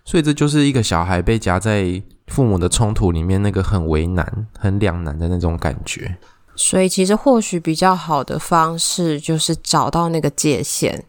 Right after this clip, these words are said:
Speaker 1: 对，所以这个听众其实他长大之后就离家了，他就北漂到北部去工作。那就是跟家庭保持距离，因为父母的冲突他没有办法解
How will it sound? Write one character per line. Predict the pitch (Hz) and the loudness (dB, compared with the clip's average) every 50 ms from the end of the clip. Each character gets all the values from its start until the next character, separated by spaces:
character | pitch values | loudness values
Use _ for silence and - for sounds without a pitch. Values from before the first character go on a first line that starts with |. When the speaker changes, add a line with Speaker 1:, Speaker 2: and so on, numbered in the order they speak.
| - - - | -16 -14 -6
Speaker 1:
对， | - - 76 65 - - 90 98 | -2 -2 -2 -2 -2 -6 -6 -4
所 | - - 170 | 2 2 4
以 | 185 165 131 | 4 4 2
这 | 135 151 | 0 0
个 | 143 143 127 | 0 2 0
听 | - 131 131 131 | 0 0 0 2
众 | 135 131 120 | 2 0 0
其 | - 101 92 | 2 0 0
实 | 90 95 | 0 2
他 | 104 110 107 | 0 0 2
长 | - 92 80 82 | 0 0 -2 0
大 | 101 92 95 | 0 0 2
之 | 95 | 2
后 | 98 95 | 2 2
就 | 95 95 | 2 2
离 | 87 85 78 78 | 2 0 -2 -4
家 | 76 - - 80 80 80 | -4 -2 0 0 2 2
了， | 80 82 87 | 0 0 0
他 | 90 90 | 0 0
就 | - 95 92 87 85 82 - - - - - - - - | 2 2 2 2 2 0 0 -2 -6 -8 -12 -14 -8 -2
北 | - 85 76 | -2 0 0
漂 | - - - 95 87 87 | 2 2 2 2 2 0
到 | 90 - 98 92 87 | 0 0 0 0 2
北 | - 80 | 0 -2
部 | 78 80 80 | -2 -2 -4
去 | 78 85 90 | -4 -4 -4
工 | - - 78 71 - | -4 -4 -6 -6 -6
作。 | - - 78 65 55 50 - - - _ _ _ _ _ _ _ _ _ _ _ | -4 -4 -4 -4 -4 -6 -10 -14 -20 _ _ _ _ _ _ _ _ _ _ _
那 | - 113 104 98 | -2 -2 -2 0
就 | - 113 104 | 0 0 0
是 | 107 110 | 0 2
跟 | - 110 104 | 0 0 0
家 | - - 101 107 | 0 0 0 0
庭 | - 104 85 80 | 0 -2 -2 0
保 | - 67 67 | -2 -2 -2
持 | - - 76 | -2 -4 -4
距 | - - 104 98 87 | -2 2 2 2 4
离， | 85 82 | 4 2
因 | 78 87 95 104 | 2 2 2 2
为 | 104 101 98 | 2 2 2
父 | 98 - 135 123 | 0 0 0 0
母 | 101 87 80 | 0 0 -2
的 | 82 85 | -2 -2
冲 | - - 107 104 - | -2 0 0 0 2
突 | 101 90 | 0 0
他 | 85 98 95 | 0 0 0
没 | 98 98 | 0 0
有 | 87 | 0
办 | 85 - 90 | 0 0 0
法 | 87 85 85 | 0 0 -2
解 | - 87 - | -2 -4 -4